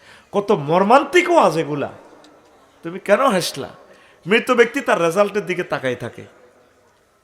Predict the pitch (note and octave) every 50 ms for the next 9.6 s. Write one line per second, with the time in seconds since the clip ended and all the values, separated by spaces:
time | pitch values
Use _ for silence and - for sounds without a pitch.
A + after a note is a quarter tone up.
0 | _ _ _ _ _ _ _ _ _ _ _ _ _ C3+ D3 F3 F#3+ G3+ G3+ A3
1 | F#3 B2+ E3 F#3 G#3 A3+ G#3+ A#3+ A3 F#3+ G3+ F#3 F3 E3 F3+ E3 D3+ C#3 D3 C#3
2 | C#3+ C#3 C3 A#2+ B2+ A#2+ B2 B2 - C3 A#2 - A2 G#2+ - - G2+ - - G#2
3 | G2+ - _ _ _ _ _ _ _ _ _ _ _ _ _ _ _ _ - E3+
4 | D#3+ - C#4+ F3+ F#3 F#3+ A3 G#3+ - - E4 E4+ F4 C4+ F#3 F3 G3 B3 D4 D#4+
5 | - - _ _ _ _ _ _ _ _ - D#3 D3+ C#3+ B2+ C#3 D#3 F#3+ G#3+ G3+
6 | - - - E3 D3 B2 A2 C3+ D3+ C3+ - D3 C3+ A#2+ B2 B2 A#2 - D3+ D3+
7 | - - - - D#3+ D#3 D#3+ E3 F#3 G#3+ A#3 A3+ G#3+ F#3 D#3+ C#3 - - C3 G#2
8 | G2 A#2 C#3+ D3 A#2 G#2 - - _ - A2+ A2 C#3+ D3 F3 G3 A3+ A3+ A3+ -
9 | D#3+ C#3 G#2 F2+ A#2+ A#2+ B2+ - C3+ B2+ A2+